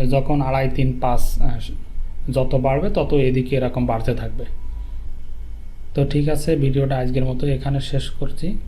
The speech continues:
ভিডিওটা হয়তো লম্বা হয়ে যাচ্ছে, আপনারা আপনাদের কাজগুলো শুরু করতে পারেন। YouTube থেকে দেখে থাকলে সাবস্ক্রাইব করে দিবেন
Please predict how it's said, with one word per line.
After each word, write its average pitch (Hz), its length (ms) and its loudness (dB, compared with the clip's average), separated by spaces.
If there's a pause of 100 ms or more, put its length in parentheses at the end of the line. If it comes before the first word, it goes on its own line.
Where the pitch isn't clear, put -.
(100)
ভিডিওটা 123 340 0
হয়তো 123 220 -2
লম্বা 120 320 -4
হয়ে 131 160 -2
যাচ্ছে, 135 340 -4 (580)
আপনারা 123 300 -2
আপনাদের 120 340 0
কাজগুলো 123 440 -2
শুরু 131 220 0
করতে 139 300 -2
পারেন। 147 260 -2 (1400)
YouTube 147 300 2
থেকে 156 220 2
দেখে 147 240 2
থাকলে 156 300 2
সাবস্ক্রাইব 143 540 2
করে 147 160 4
দিবেন 185 460 0